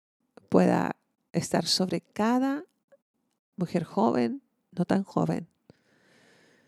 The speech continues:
en cada persona que está desanimada, desanimado, y pueda obrar el milagro de que en ti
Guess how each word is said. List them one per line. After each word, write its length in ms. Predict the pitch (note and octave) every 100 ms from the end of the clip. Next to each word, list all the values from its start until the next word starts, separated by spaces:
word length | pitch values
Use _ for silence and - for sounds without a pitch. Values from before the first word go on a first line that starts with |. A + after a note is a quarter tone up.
| _ _ _ _ _ _ _ _ _
en 120 | - E3+
cada 520 | - G3+ G3+ F#3+ - -
persona 600 | - F3+ - - F#3+ G3+ F#3
que 140 | -
está 300 | E3 - F#3
desanimada, 720 | F3+ - E3+ E3 F3 F#3+ G3
desanimado, 760 | F3 E3+ E3+ E3 F3+ G3 A3+ C#4+ _ _ _ _ _ _ _ _ _ _ _ -
y 80 | F#3
pueda 460 | - C#4+ C4 G#3+ -
obrar 480 | F3+ F#3 G3+ D4+
el 160 | G#3+ F#3
milagro 720 | F3+ F3 F#3+ D#4 E4 D#3+ E3 - _ _ _ _ _ _ _ _ _
de 160 | F3+ F#3
que 200 | - F3
en 140 | E3
ti 400 | E3+ G#3+ B3 F#4